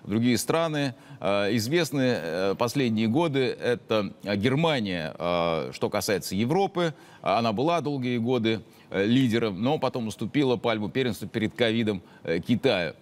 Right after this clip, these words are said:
Сейчас, э, ситуация, естественно, иная. А, в Китае по-прежнему локдауны, что вы знаете из новостей. Ну, а в Европе локдауны от-, уже, а, как бы в прошлом,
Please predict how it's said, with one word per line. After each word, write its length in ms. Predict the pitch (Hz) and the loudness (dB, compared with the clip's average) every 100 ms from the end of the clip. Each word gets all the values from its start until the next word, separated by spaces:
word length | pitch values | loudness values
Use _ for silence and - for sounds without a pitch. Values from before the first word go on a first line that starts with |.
| - - - | -20 -8 -2
Сейчас, 480 | 104 - 190 147 98 | 0 2 0 -2 -6
э, 300 | 107 110 110 | -4 -4 -4
ситуация, 840 | 135 - 135 120 - 104 95 76 - | -6 -2 0 0 -2 -2 0 -2 -6
естественно, 640 | 117 160 120 113 98 - 123 | -4 0 0 2 0 0 2
иная. 680 | 120 113 101 87 120 151 - - - - | 4 4 2 2 0 0 -10 -20 -16 -4
А, 320 | 104 104 98 | 0 2 0
в 60 | - | -2
Китае 600 | 117 151 127 107 95 - | -4 0 0 0 -2 -4
по-прежнему 560 | 110 120 104 156 156 | -4 -2 -4 -2 0
локдауны, 580 | 135 127 98 123 131 139 | 0 0 0 0 0 -4
что 160 | - 113 | -6 -6
вы 100 | 101 | -2
знаете 360 | 113 98 82 | 0 0 -2
из 80 | 92 | -4
новостей. 580 | 110 123 127 190 185 165 - - | 0 0 0 2 0 0 -10 -8
Ну, 220 | - 175 - | -2 0 2
а 300 | 139 143 120 | 2 2 -2
в 60 | |
Европе 420 | 117 143 160 - 117 | -4 0 0 0 -2
локдауны 720 | 123 127 127 117 98 101 92 | 0 2 2 2 -2 -6 -4
от-, 180 | 107 - | -6 -6
уже, 600 | 92 95 98 113 98 90 | -8 -6 0 2 2 0
а, 380 | 101 98 90 90 | -2 0 0 0
как 120 | 92 | -2
бы 100 | 98 | -4
в 40 | |
прошлом, 480 | - 214 165 180 | 0 0 0 -2